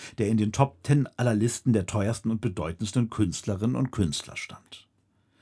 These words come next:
Das Museum Wendevogel hatte das große Glück, eine umfangreiche Sammlung von seinen Arbeiten zu besitzen.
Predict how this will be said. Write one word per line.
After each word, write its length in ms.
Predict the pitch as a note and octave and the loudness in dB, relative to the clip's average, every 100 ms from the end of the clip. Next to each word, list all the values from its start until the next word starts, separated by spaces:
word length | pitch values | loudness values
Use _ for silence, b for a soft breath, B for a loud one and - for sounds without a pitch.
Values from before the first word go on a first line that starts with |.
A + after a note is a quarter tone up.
| b b b b b b - | b b b b b b -8
Das 160 | G2+ | -2
Museum 360 | A#2 G#2 A#2+ G#2 | 2 4 6 6
Wendevogel 720 | B2 D#3+ B2+ A2+ G2 A#2+ E3+ E3+ B B | 6 4 4 0 0 2 0 -2 B B
hatte 180 | A#2+ | 2
das 200 | B2 G#2 | 4 2
große 340 | - C#3 F3 C3 | 4 6 6 2
Glück, 260 | G#2+ A#2 - | 2 0 0
eine 180 | G#2+ B2 | 0 4
umfangreiche 640 | D3+ D3 B2 G2+ F#2+ A2+ | 4 6 4 4 2 2
Sammlung 400 | G#2+ G#2 A2+ A2 | 4 6 6 6
von 220 | - G#2+ | 4 2
seinen 240 | G2+ G2+ - | 2 0 -2
Arbeiten 560 | - F2 F#2 F#2 G2 | -4 -4 -2 -2 -4
zu 180 | F2 G#2 | -6 -4
besitzen. 480 | G2 G2 F2 - | -6 -6 -10 -12